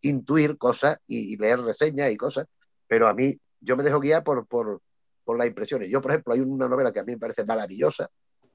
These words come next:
que la hemos, la hemos comentado en el canal,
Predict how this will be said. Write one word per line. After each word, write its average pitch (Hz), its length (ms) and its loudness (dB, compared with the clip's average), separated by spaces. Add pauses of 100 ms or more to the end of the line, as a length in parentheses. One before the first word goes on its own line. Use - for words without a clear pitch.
que 95 100 -2
la 107 80 2
hemos, 104 180 0 (180)
la 104 200 0
hemos 104 140 -4
comentado 104 520 0 (1120)
en 101 80 -6
el 110 120 0
canal, 143 320 4